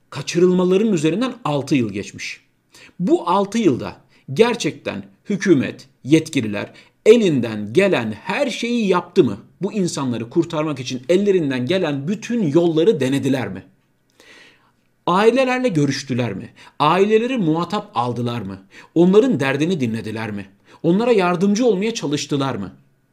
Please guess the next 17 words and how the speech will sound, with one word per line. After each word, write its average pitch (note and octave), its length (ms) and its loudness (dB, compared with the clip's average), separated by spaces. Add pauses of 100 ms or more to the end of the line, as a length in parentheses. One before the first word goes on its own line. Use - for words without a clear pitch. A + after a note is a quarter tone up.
(1400)
Yaptılar B3 500 -2
da C4 120 0
biz A#3 160 4
mi F#3 120 -2
görmedik? G2+ 600 -4 (2750)
O C#4 160 8
ailelerle C4 540 2
görüşen, F3 640 2
dertlerini A3 580 -2
dinleyen, A#2 500 -2 (420)
benim D4 280 4
gördüğüm C#3 360 4
kadarıyla A2+ 560 -6 (220)
birkaç C#4 440 0
muhalefet A3+ 640 -2
milletvekili E3 640 -2
vardı. - 280 -14